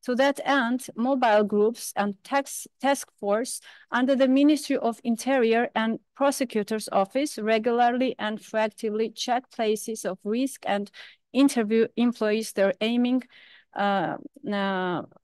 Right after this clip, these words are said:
they're aiming not only to reveal the facts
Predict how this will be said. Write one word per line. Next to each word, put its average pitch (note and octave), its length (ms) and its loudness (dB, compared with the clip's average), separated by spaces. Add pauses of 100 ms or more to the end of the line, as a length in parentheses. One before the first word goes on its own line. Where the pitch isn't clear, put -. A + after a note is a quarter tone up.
(100)
they're A3+ 380 2
aiming B3 340 0
not C4 300 0
only A#3 340 -2
to A3+ 180 -4
reveal A3 440 2
the A#3 160 0
facts G#3 420 -6